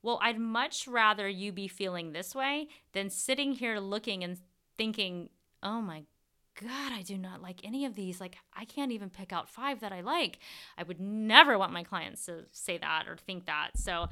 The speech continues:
it is a good thing. And it's, you can see the wheels turning when you're looking at them in person.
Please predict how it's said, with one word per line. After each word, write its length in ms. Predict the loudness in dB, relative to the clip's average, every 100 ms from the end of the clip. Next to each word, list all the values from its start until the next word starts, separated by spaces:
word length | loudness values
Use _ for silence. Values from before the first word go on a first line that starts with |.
| -6 -10 -4
it 160 | 2
is 160 | 4 4
a 80 | 2
good 440 | 8 8 8 4
thing. 460 | 4 6 4 2 0
And 160 | 0
it's, 280 | 0 -2 -6 -6
you 200 | -4 -4
can 200 | -4 -4
see 260 | -2 0
the 140 | 0 0
wheels 340 | 0 -2 -6
turning 720 | -4 2 2 2 0 0 0
when 180 | -2 -2
you're 120 | -4
looking 420 | -2 -2 0 0
at 160 | 0 0
them 140 | -4
in 120 | -6 -2
person. 540 | 0 0 -2 -8